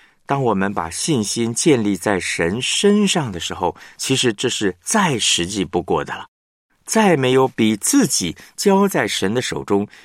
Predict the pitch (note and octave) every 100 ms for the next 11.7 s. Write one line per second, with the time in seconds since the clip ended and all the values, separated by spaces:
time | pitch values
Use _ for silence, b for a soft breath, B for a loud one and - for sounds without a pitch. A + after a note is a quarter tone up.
0 | B - G#3+ D3+ G#2 A#2 A2+ F#2 D#2+ D#2
1 | B2 - D2 B B B G3+ F3+ A2+ G2
2 | G2+ F#2+ F#2+ D#2+ D2+ D#2+ G2+ G2 - -
3 | D#2+ - _ b - F#3 A#2+ F2+ F2+ F2
4 | D#2+ - E2 D#2 - - - B B B
5 | - F#3+ F#3 F#3+ E3+ F3 F3+ E3 B2 G#2+
6 | G#2+ A#2 B2 A2 G2 G#2+ F#2 B B B
7 | C#3+ A#2+ A2 F2 C3 A2+ B2 G#2 F#2+ A2
8 | G#2+ G#2+ G#2 B B - B2+ D3+ A3 A3+
9 | G3 G2 F2 D3+ C#3 G#2 - G#2+ G2 -
10 | - G3 A2 - A#2+ A2 E2+ F#2 G#2+ -
11 | D#2+ E2+ F#2 D2+ - C2